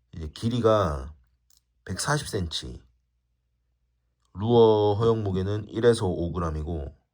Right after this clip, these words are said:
라인은 이제 합사 기준으로 적혀 있는데 영점이오에서 영점팔오입니다.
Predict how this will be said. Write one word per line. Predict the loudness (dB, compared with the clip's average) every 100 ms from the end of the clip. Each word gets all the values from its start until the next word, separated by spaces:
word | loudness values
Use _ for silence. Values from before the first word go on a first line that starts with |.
| _ _ _ _ _ _ _ _ _ _ _ _ _ _ -2
라인은 | 0 2 2 0 0
이제 | -2
합사 | -4 -6 -2 4 6 6 2 0
기준으로 | -4 -6 -6 -6
적혀 | -10 -8
있는데 | -6 -6 -6 -4
영점이오에서 | -4 -6 -6 -6 -4 -4 -6 -8
영점팔오입니다. | -8 -10 -8 -6 -6 -8 -16